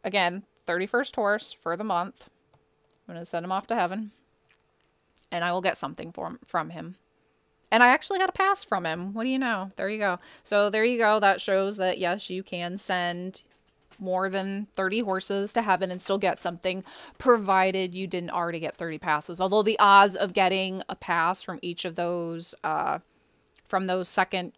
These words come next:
group of twenty horses are, like, really low, as you can see, because I got seven passes out of a total of, what, twenty-one extra horses,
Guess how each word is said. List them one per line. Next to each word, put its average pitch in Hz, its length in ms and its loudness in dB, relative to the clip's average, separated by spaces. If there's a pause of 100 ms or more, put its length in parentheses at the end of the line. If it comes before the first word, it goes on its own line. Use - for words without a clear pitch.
group 180 220 -8
of 165 160 -6
twenty 180 300 -6
horses 175 580 -6
are, 160 100 -6
like, 156 300 -8
really 180 280 -4
low, 165 200 -2
as 165 120 -8
you 165 80 -8
can 175 160 -10
see, 175 200 -2
because 170 320 -6
I 180 180 2
got 180 400 2 (380)
seven 214 500 2
passes 202 960 0
out 170 200 -4
of 165 120 -4
a 165 40 -6
total 180 580 -2
of, 165 120 -6
what, 165 300 -6
twenty-one 190 760 -6
extra - 340 -8
horses, 185 640 -8